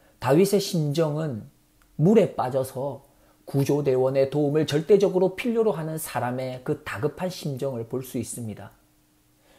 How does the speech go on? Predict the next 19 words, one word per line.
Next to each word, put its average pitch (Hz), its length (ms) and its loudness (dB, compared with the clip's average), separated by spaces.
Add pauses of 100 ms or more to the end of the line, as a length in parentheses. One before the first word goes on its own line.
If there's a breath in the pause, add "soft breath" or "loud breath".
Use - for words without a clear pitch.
(260 soft breath)
왜냐하면 123 800 -2
성경학자들은 147 1160 -4 (500 soft breath)
오늘 170 340 0
다윗의 147 420 -4
시편의 147 580 -4
배경을 113 640 -6
이렇게 165 380 -4
봅니다. 104 480 -8 (1000)
다윗이 123 500 -2
왕이 127 280 -4
된 123 140 -2
후 143 400 -4 (640 soft breath)
어느 156 200 2
날 131 340 0
셋째 - 460 -4
아들 120 440 -4
압살롬이 139 760 -6 (380)
반역을 147 460 -2
일으켜서 123 640 -6